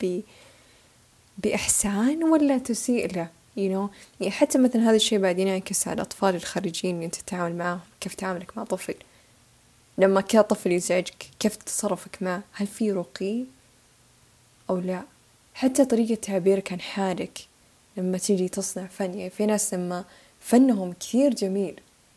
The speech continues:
كثير جميل، فهذا يعبر عنهم، you know؟ وبنفس الوقت ما فيه مثالية. يعني أنا بالنسبة لي الفن نفس النباتات. النباتات مستحيل تشوف نبتة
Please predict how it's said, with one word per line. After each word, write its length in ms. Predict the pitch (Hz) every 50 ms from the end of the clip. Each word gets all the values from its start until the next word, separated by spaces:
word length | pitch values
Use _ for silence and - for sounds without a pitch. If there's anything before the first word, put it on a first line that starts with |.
| _ _ -
كثير 360 | - - - 240 254 269 220
جميل، 460 | - - 185 180 185 180 165 156 - _ -
فهذا 320 | - - 208 240 226 214
يعبر 380 | 196 190 202 190 180 185 175 180
عنهم، 400 | 180 180 180 170 165 151 170 165 165 - _ _ _ _ _ _ _ _ _ - - _ _ _ _ _ _ -
you 120 | 185 180
know؟ 220 | 185 185 196 214 214 - _ _ _ _ _ _ _ _ _ _ _ _ _ _ -
وبنفس 600 | 214 196 190 196 - 190 208 262 277 269 - -
الوقت 500 | 220 220 233 247 247 - - - - - - _ _ - 226 226 208
ما 180 | 196 214 233
فيه 260 | 233 - 269 247 214
مثالية. 720 | 202 190 185 190 202 190 185 180 196 202 190 175 160 160 170 _ _ _ _ - - - - -
يعني 300 | - 190 190 180 175 185
أنا 140 | 220 240 220
بالنسبة 580 | 180 185 185 185 - - - 170 170 175 180 180
لي 140 | 175 208 208
الفن 420 | - 180 - - - 196 196 180
نفس 220 | 180 185 - -
النباتات. 600 | 165 156 156 151 - - - - 160 156 - - - - _ _ _ _ _ _ _ _ _ _ _ -
النباتات 640 | 180 180 180 170 185 180 - - 220 226 226 - - - _ - - - -
مستحيل 640 | - 190 190 202 208 - - - - - 214 226 202
تشوف 420 | - 190 - - 202 190 - -
نبتة 400 | 190 190 190 190 - - 165 160